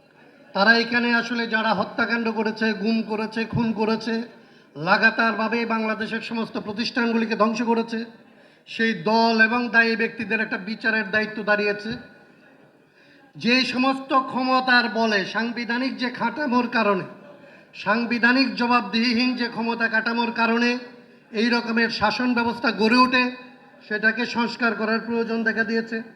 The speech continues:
এবং একটা নির্বাচনী প্রক্রিয়া যেটা স্থায়ী হবে, কেবলমাত্র একটা নির্বাচন হবে এরকম না, বারবার আরেকবার নির্বাচনের জন্য যে আন্দোলন করতে হবে না, নির্বাচন একটা স্বাভাবিক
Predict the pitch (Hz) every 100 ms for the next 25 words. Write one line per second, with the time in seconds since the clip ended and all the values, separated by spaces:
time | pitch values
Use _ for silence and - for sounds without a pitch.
0 | - - - _ _ _ - - - 226
1 | 277 - - - - - - - _ -
2 | 208 214 - 262 233 262 262 247 247 247
3 | 247 247 - - - - - 269 277 254
4 | 233 175 165 202 233 - - 269 294 208
5 | 208 190 - - - - - _ _ -
6 | 202 247 254 247 240 254 233 - 294 269
7 | 247 247 247 240 214 233 220 214 214 208
8 | 208 269 277 - - - - - _ -
9 | 202 233 247 254 247 240 240 220 240 240
10 | 233 226 233 233 240 233 196 233 233 208
11 | 214 226 226 240 240 226 226 269 220 190
12 | 139 - - - - - - 196 233 233
13 | 233 240 240 208 262 - 202 262 302